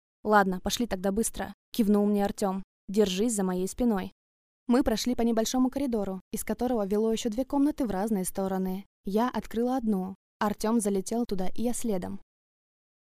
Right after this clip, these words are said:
"Ну вы даете", — пробормотал Андрей, глядя на нас с Артемом с удивлением. Он тоже сидел возле батареи, прикованный наручниками. Артем отдал мне ключи, и я быстро освободила блондина. В следующей комнате сидел Виталя с разбитой губой.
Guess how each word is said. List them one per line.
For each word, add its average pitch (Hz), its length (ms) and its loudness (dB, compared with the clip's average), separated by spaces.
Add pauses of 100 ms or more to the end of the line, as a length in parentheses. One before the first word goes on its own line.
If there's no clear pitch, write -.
(340)
"Ну 262 280 8
вы 277 120 4
даете", — 214 520 2 (120)
пробормотал 202 600 0
Андрей, 226 400 0
глядя 233 360 0
на 196 100 0
нас 196 180 -2
с - 100 -4
Артемом 202 380 -2
с - 120 -8
удивлением. 196 640 -2 (640)
Он 294 200 6
тоже 294 260 2
сидел 220 340 0
возле 190 240 -2
батареи, 208 420 -2
прикованный 202 540 -2
наручниками. 185 840 -4 (280)
Артем 233 400 2
отдал 214 300 0
мне 226 140 2
ключи, 233 340 -2
и 320 120 0
я 302 160 4
быстро 208 320 -2
освободила 196 560 -2
блондина. 220 560 0 (500)
В - 60 -12
следующей 196 500 2
комнате 294 420 2
сидел 196 340 0
Виталя 220 440 -2
с - 80 -6
разбитой 196 420 -2
губой. 185 400 -2